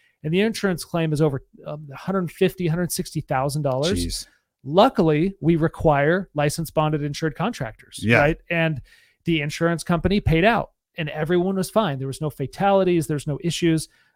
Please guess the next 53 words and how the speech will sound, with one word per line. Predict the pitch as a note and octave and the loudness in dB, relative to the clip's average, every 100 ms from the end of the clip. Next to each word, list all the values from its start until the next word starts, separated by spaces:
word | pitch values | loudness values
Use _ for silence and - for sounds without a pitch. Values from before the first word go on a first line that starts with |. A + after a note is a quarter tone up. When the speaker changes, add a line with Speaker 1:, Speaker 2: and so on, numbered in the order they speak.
| - | 0
Speaker 1:
But | F3+ D3 | 2 2
had | - E3+ F#3+ | 0 -2 0
we | E3 F#3 | 0 0
sent | - F3+ F3 D3 - C#3 C3+ _ - | 0 -2 -2 -4 -16 -20 -20 _ -6
the | F3 - | -6 -2
owner | F3 F3 C#3+ A2+ - | 0 0 -2 -6 -6
who | D3+ | -4
did | C#3 D#3 | 0 0
it | C#3+ | 0
himself | C#3 C#3+ D#3 C3 - | -4 -2 -2 -2 -2
and | C#3 | -4
burned | C#3+ C#3 | -2 -4
it | C3+ - | -6 -4
down, | C3+ C3 B2+ | -4 -4 -6
or | D3+ C#3+ - | -4 -4 -2
had | D3+ D#3+ | 0 2
we | E3+ | 0
sent | - F3 E3 - | 0 -2 -2 -4
the | E3 D#3 | -4 -2
owner's | E3 E3+ D#3+ B2 | -2 -2 -4 -4
guy | A#2 D#3+ F3+ C#3+ B2+ C3 - _ _ - | 0 2 2 2 0 -4 -8 _ _ 4
Speaker 2:
Yeah. | B2+ G#2+ E2 | 8 8 8
Speaker 1:
gal | E3+ F3 C3+ B2+ C#3 - | 6 6 4 0 -4 0
that, | D#3+ D3 - | 0 0 -6
you | E3 D3+ | -2 0
know, | D3 | 0
saves | - E3 F3 | 2 4 4
them | D#3 E3 C#3 - | 2 -2 -4 -4
fifty | F#3+ F#3 F3 | -4 -2 -2
bucks | C#3+ F3 - | 0 0 0
on | E3+ | -4
the | D3 | -4
service | - G3+ A3 - | -2 -2 -2 -2
call | D#3 C#3+ C#3 | 0 2 0
and | D3 | -4
they | |
catch | D3+ - F3+ | -8 -10 -10
this | - D#3+ | -6 -6
place | - F3+ - | -2 -2 0
on | D3 | -4
fire, | - C3 B2+ F#3 A#3+ | -4 -4 -2 -2 0
like, | D3 C3 _ - _ _ | 0 -2 _ -20 _ _
there | D#3+ | 0
wouldn't | E3 G3+ | 2 2
be | F3 A3 | 2 2
an | |
ins-, | F3+ D3+ - | 0 -4 -4
the | E3+ | -2
insurance | F#3 F#3+ E3+ - - | -2 -2 -4 -6 -8
would | D3+ D3 B2 | -4 -4 -2
deny | D3 D3+ | -2 0
the | E3 | 0
claim | - F#3+ D3 | 0 -2 -2